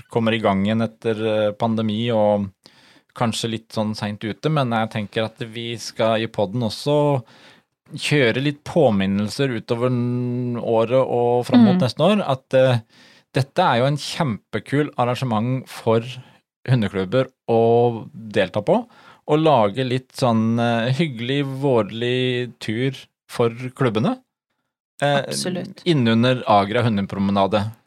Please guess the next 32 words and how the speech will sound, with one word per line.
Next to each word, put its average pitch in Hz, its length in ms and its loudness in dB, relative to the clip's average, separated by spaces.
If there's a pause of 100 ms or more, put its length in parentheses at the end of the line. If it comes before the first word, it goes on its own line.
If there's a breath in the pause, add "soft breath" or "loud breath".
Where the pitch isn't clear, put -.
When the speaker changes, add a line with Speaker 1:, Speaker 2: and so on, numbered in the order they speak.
(120)
Speaker 1:
Så, 143 320 2
så 139 200 -4
kan 143 140 0
vi 143 80 0
neste 147 360 -2
år 170 120 4
bare 127 300 2 (120)
knuse 139 760 -4 (160)
alle 117 380 0
rekorder. 131 420 0 (260)
Speaker 2:
Det 226 180 0
hadde 208 140 2
vært 202 200 0
veldig, 180 360 0 (640)
mm, 208 420 -2
gøy, 190 220 0
og 233 60 2
vi 185 100 0
kan 180 200 0
jo 170 100 0
oppfordre 165 680 -4
til 190 200 -2
at 185 160 -4
det - 140 -2
enda 180 640 0
flere 180 800 -6 (380 loud breath)
hundeklubber 190 920 -2
og 185 380 -2
lag, 208 420 0 (220)
eh, 185 720 -4 (1120)
er 196 100 0
med 180 340 2